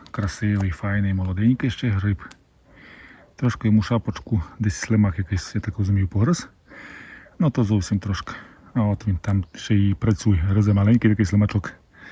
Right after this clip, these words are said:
Що ж, краса, забираємо, йдемо далі. От чергова наша знахідка, друзі. Отакий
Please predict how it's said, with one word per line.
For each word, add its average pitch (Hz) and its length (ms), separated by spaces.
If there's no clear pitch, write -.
Що - 280
ж, - 160
краса, 156 440
забираємо, 123 580
йдемо 113 200
далі. 190 280
От - 100
чергова 104 460
наша 107 260
знахідка, 113 480
друзі. 170 340
Отакий 113 420